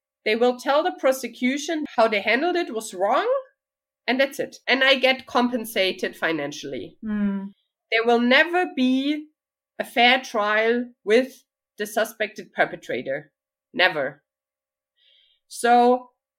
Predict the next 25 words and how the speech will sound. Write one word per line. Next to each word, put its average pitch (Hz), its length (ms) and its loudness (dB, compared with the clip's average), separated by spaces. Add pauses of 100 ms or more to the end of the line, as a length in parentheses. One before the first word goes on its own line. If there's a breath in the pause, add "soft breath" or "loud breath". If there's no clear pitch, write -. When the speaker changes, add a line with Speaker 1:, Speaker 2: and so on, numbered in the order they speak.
(120)
Speaker 1:
the 240 140 4
only 339 600 4 (180)
reason 214 560 0
why 254 360 4
I'm 196 220 -2
doing 240 420 0
that 180 480 -6 (880)
is 311 540 -2 (340)
that 208 160 0
I 196 180 0 (100)
have 254 280 0 (720)
hope - 540 2 (160)
that 247 300 0 (880)
maybe 294 640 0 (120)
no 233 300 2
matter 277 260 2
how 247 300 0
it 254 160 0
ends, 190 400 -4
we 214 80 -10
will 240 300 0
have 247 340 -2
enough 233 480 -2
media 254 420 0
attention 233 840 -4